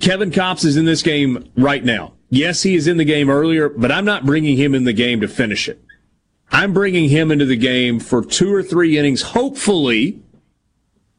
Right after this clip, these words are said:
and it's gonna give our offense a chance to get going and explode second, third time through the order.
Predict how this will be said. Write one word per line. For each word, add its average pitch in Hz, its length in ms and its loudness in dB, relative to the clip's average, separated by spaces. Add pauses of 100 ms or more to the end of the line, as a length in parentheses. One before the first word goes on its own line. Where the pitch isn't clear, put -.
(480)
and 156 680 2
it's - 720 -8
gonna 160 140 2
give 165 140 0
our 151 160 0
offense 160 420 0
a 135 60 0
chance 156 340 0
to 139 60 0
get 143 180 2
going 143 380 2
and 120 80 0
explode 147 600 0
second, 143 380 -2
third 143 260 0
time 143 260 0
through 143 180 2
the 123 120 2
order. 135 560 0